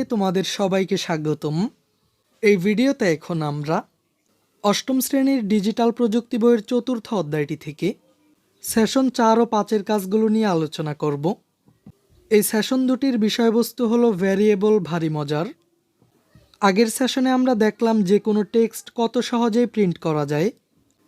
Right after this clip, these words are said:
আমাদের প্রোগ্রামে যে কোনো সময় প্রিন্ট ফাংশন ব্যবহার করে এই কাজটি করা সম্ভব। আবার কোনো তথ্য যদি প্রোগ্রামের ভিতর সঞ্চয় করতে হয়, তাহলে আমরা ব্যবহার করতে পারবো একটি ভেরিয়েবল।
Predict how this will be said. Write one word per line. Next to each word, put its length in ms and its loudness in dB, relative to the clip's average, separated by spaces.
আমাদের 380 2
প্রোগ্রামে 540 2
যে 180 4
কোনো 240 -2
সময় 380 0
প্রিন্ট 340 -2
ফাংশন 540 -2
ব্যবহার 400 0
করে 200 2
এই 80 2
কাজটি 340 -6
করা 280 -2
সম্ভব। 420 -4
আবার 300 4
কোনো 260 -2
তথ্য 260 -2
যদি 240 2
প্রোগ্রামের 600 0
ভিতর 360 0
সঞ্চয় 420 -2
করতে 320 -8
হয়, 260 -2
তাহলে 280 2
আমরা 240 2
ব্যবহার 400 0
করতে 340 -4
পারবো 400 0
একটি 260 -4
ভেরিয়েবল। 600 0